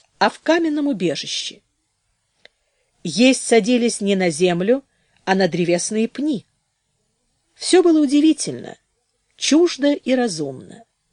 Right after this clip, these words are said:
Да, разумно. Я ненавидел белых, но я понимал, что такой дом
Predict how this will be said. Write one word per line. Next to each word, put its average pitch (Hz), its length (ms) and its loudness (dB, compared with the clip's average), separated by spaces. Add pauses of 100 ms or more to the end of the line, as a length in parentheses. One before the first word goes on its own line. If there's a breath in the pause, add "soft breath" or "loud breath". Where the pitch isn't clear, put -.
(380 loud breath)
Да, 180 320 4
разумно. 240 720 -2 (760 soft breath)
Я 208 260 2
ненавидел 247 600 4
белых, 143 520 -6 (540 soft breath)
но 180 100 -4
я 233 160 4
понимал, 240 460 0
что 170 240 -6
такой 196 400 0
дом 214 400 -2